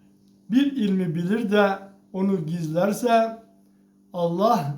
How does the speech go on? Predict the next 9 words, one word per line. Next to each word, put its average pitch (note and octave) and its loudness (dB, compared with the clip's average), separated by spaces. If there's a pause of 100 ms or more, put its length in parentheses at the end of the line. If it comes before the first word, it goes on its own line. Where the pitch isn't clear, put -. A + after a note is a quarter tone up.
(160)
kıyamet F3 -2
gününde F3 2 (680)
o A3+ 0
kimsenin E3+ -2
ağzına F3+ 0 (540)
ateşten E3+ 0 (420)
yem D#3+ -2
vurur. C3 -10 (2000)
Yani E3+ 0